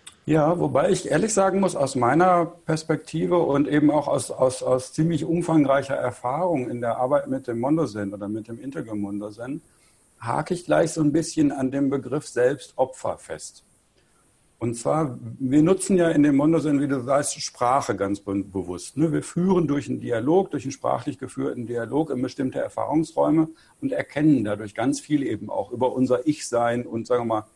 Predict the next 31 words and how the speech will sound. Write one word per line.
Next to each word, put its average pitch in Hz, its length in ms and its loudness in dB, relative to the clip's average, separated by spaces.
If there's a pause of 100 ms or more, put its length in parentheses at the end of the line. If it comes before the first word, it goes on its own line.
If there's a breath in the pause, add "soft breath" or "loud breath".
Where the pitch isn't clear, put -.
(140)
und 131 160 -2
die 131 60 -2
Lücken 139 320 0
dazwischen 117 520 -2
und 110 160 -6
die 120 60 -10
Dimensionen 110 640 -4
dahinter. 101 520 -8 (540 soft breath)
Deswegen 165 320 2
so, 151 100 2
wenn 147 140 2
ich 151 80 0
genau 127 380 0
hinhöre 151 460 2
und 120 220 -4
so - 60 -8
einen 117 120 -4
Begriff 120 300 -4
wie 123 80 -4
Selbstopfer 131 840 -2
nehme, 117 420 -2 (420 soft breath)
das 123 220 -4
hat 170 160 -4
so 151 120 -4
ein, 139 260 0
für - 100 -10
mich 151 460 -2
ein 196 120 0
bisschen, 170 540 0
äh, 151 40 0
sagen 139 300 -4